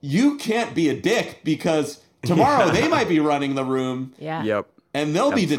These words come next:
Speaker 1: determining your fate. So it's sort of
Speaker 2: Yeah.
Speaker 1: like, eh, you know, everything is a prisoner's dilemma.
Speaker 3: Right. <laughs>
Speaker 2: Yes. Yeah.
Speaker 3: Right.
Speaker 2: Yep. Yeah. You spend a lot of time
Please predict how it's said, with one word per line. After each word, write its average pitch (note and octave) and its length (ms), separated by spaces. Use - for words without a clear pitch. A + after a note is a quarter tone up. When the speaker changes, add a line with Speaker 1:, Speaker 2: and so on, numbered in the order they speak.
Speaker 1:
determining A2+ 440
your F#2+ 140
fate. F#2+ 420
So D3 180
it's D3 180
sort G3 240
of E3 120
Speaker 2:
Yeah. G2 100
Speaker 1:
like, C3+ 200
eh, D#3 160
you C3+ 180
know, B2 240
everything E3+ 640
is B2 200
a B2+ 80
prisoner's B2+ 600
dilemma. D#2 460
Speaker 3:
Right. D#3+ 180
<laughs> - 0
Speaker 2:
Yes. F#3 600
Yeah. G2+ 340
Speaker 3:
Right. F#2 160
Speaker 2:
Yep. C3+ 400
Yeah. C3 220
You B2+ 160
spend D#3 320
a - 20
lot C#3 300
of D#3+ 120
time A#2+ 600